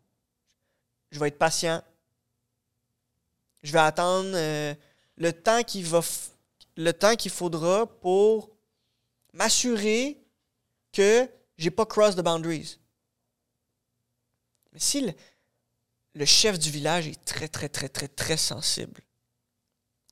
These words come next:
Je t'ai vu, t'étais sur la montagne là-bas à l'autre bout. Puis t'étais déjà une menace parce que t'avais un petit couteau. »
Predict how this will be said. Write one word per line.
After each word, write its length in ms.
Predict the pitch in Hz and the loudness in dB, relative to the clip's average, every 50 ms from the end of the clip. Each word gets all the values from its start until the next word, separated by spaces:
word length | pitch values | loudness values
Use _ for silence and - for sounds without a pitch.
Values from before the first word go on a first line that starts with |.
| _ _ _ _ _ _ _ _ _ _ _ _ _ _ _ _ _ _ _ _ _ _ _ _ _ 156 _ _ _ _ _ _ | _ _ _ _ _ _ _ _ _ _ _ _ _ _ _ _ _ _ _ _ _ _ _ _ _ -20 _ _ _ _ _ _
Je 60 | - | -6
t'ai 220 | - 262 262 262 254 | -2 0 2 2 2
vu, 200 | 226 285 285 269 | 2 2 2 4
t'étais 320 | - 262 240 - - 247 | 4 2 2 4 4 4
sur 140 | 240 - 254 | 4 4 4
la 100 | 240 233 | 4 4
montagne 460 | 233 247 240 233 - 277 277 262 247 | 4 2 2 2 2 2 2 2 2
là-bas 300 | 240 226 214 202 254 247 | 2 2 6 8 8 8
à 40 | 233 | 10
l'autre 220 | 226 214 214 196 180 | 8 8 6 6 4
bout. 500 | 190 254 254 240 247 - - - - _ _ _ _ _ _ _ _ _ _ _ _ _ _ _ _ _ _ _ _ | 4 4 4 4 4 -2 -12 -16 -16 _ _ _ _ _ _ _ _ _ _ _ _ _ _ _ _ _ _ _ _
Puis 140 | - 196 180 | -8 -8 -4
t'étais 400 | - 214 214 208 - - 220 214 208 | -2 -2 -2 -2 8 10 10 10 10
déjà 400 | 185 254 285 277 240 277 302 311 | 8 4 4 4 6 6 6 6
une 80 | 285 262 | 6 4
menace 760 | 226 202 202 208 240 294 330 294 - - - - - - - _ _ _ _ _ _ _ _ _ _ _ _ _ _ _ _ | 2 2 2 2 0 0 0 0 0 -2 -2 -2 -4 -8 -14 _ _ _ _ _ _ _ _ _ _ _ _ _ _ _ _
parce 260 | - 262 - - - - | 0 2 4 2 2 2
que 400 | - 254 262 277 302 302 226 160 - - _ _ _ _ _ _ _ _ _ _ _ _ _ _ _ _ _ _ _ _ _ _ _ _ _ _ | 0 -2 0 0 2 0 0 -2 -4 -14 _ _ _ _ _ _ _ _ _ _ _ _ _ _ _ _ _ _ _ _ _ _ _ _ _ _
t'avais 600 | 196 180 175 165 190 196 208 214 - - - _ _ _ _ _ _ _ _ - | 0 0 0 2 2 2 2 2 0 -2 -8 _ _ _ _ _ _ _ _ 0
un 120 | 170 175 | 0 0
petit 160 | 165 - - | 2 0 -2
couteau. » 420 | - - - - 180 165 139 - | -2 -2 -6 -2 -2 -2 -2 -2